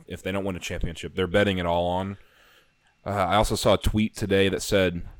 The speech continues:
they didn't realize that they couldn't get a m-, max player.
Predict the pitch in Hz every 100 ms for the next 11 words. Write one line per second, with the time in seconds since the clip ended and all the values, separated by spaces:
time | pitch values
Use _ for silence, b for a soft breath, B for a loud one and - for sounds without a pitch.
0 | - - - - - b b b 92 101
1 | 113 127 120 104 107 101 95 95 92 104
2 | 98 95 87 87 - _ - 92 92 98
3 | - - - 92 92 82 -